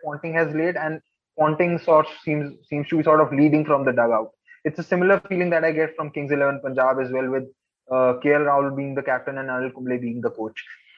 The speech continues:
So if, if that is going to be, uh, you know, uh, if that is going to be the way it is, with Ricky Ponting trying to, you know, sort of call the shots and everything,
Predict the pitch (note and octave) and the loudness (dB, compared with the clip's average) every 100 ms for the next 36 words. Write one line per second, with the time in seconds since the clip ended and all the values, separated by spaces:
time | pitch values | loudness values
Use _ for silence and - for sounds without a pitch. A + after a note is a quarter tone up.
0 | _ - F3 F3+ F#3 F#3 G3 D#3+ C#3 D3 | _ -2 2 4 4 2 0 -2 2 2
1 | D#3 F#3 D#3+ E3+ E3+ F3+ E3 F3 F3 D#3+ | 2 0 0 -2 -2 -4 -2 -2 -2 0
2 | D3+ D3 C#3+ C#3 C#3 C#3+ D#3 D3+ C3 C3+ | 2 2 0 -2 -2 -2 -2 -2 -4 -2
3 | C3+ B2+ A#2+ F#2 - C#3+ C3+ C3+ C#3+ E3 | -2 -2 -4 -6 -8 -10 -2 4 4 2
4 | D3+ D#3+ D#3+ D#3+ D#3+ D#3 D#3 D3 D3+ D3+ | -2 -6 -6 -6 -4 -2 0 0 -2 -2
5 | F#3 F#3 D3+ D3+ - _ _ C#3+ C#3+ D#3 | -6 -4 -4 -4 -8 _ _ -8 -4 -2
6 | D#3 D3+ D#3+ D#3 D3 C#3+ C#3 D3 D#3 D#3 | -2 -2 -4 -8 -4 -2 0 -4 -6 -6
7 | D3 D#3 D3+ D3 C#3+ - C#3+ C#3+ D3 - | -4 -6 -2 -2 -2 0 2 2 -2 -2
8 | D3+ D3+ D#3 D3 D#3+ F3 F3+ | -2 -2 -8 -6 -6 -8 -12